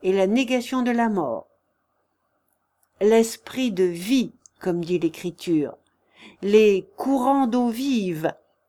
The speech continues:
dont l'Apocalypse prophétise le dessèchement, le principe esthétique ou moral des philosophes, la recherche de Dieu, pour employer le mot le plus simple.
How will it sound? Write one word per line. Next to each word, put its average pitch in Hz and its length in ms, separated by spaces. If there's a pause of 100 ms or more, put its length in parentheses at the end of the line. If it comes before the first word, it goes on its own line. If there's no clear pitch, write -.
(120)
dont 202 160
l'Apocalypse 208 1000
prophétise 196 720
le 185 120
dessèchement, 180 760 (680)
le 220 180
principe 262 540
esthétique 254 840
ou 196 80
moral 262 600
des 226 120
philosophes, 220 800 (640)
la 170 260 (120)
recherche 208 720
de 180 180
Dieu, 196 420 (320)
pour 170 180
employer 170 420
le 160 120
mot 160 160
le 156 80
plus 160 200
simple. - 540